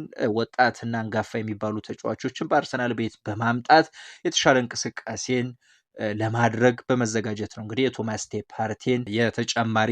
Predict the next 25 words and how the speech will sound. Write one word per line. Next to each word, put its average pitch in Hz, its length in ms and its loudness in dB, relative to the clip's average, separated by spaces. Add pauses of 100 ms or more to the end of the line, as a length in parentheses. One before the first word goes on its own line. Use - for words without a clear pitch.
(120)
ጊዜያት 107 380 -4 (240)
ፊርማዎችን 110 600 -2
እንግዲህ 117 240 -4
የከለከለው 110 520 -4
ማለት 113 280 -4
ነው። 165 120 -4
ስለሆነም 147 420 0 (420)
በዚህ፣ 147 280 6 (220)
እ፣ 123 80 0 (280)
ሳይድም 127 460 0
መመልከት 110 520 -2 (280)
እንችላለን 110 680 -2
ማለት 104 240 -6
ነው። 104 120 -10
ከዚህ 160 240 2
ውጭ 160 180 6
እንግዲህ 160 300 4 (140)
አርሰናል 151 520 6 (260)
ኑኖ 151 220 4 (100)
ማዱኬን 147 640 8 (200)
ከኤንዞ 135 500 -2
ማሬስካው 120 460 2
ቡድን 107 380 -4
ቼልሲ 123 400 2
እንግዲህ፣ 123 300 0